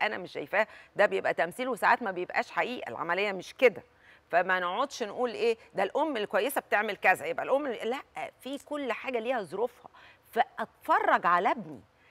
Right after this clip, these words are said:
اشوف عنده ايه القوي واقويه، اديله شجاعه، ابقى في ظهره، مش، آه، هو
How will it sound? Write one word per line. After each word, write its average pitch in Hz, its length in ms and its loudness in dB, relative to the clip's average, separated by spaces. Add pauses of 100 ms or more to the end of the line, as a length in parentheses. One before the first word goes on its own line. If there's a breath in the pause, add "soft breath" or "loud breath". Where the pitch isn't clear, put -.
(140)
اشوف 285 400 -4
عنده 254 340 -2
ايه 277 100 -2
القوي 302 500 -2
واقويه، 190 720 0
اديله 233 400 -6
شجاعه، 175 640 0 (260 loud breath)
ابقى 185 300 2
في 156 100 -18
ظهره، 156 420 6 (300 soft breath)
مش، 208 380 -4
آه، 151 1160 2
هو 170 600 2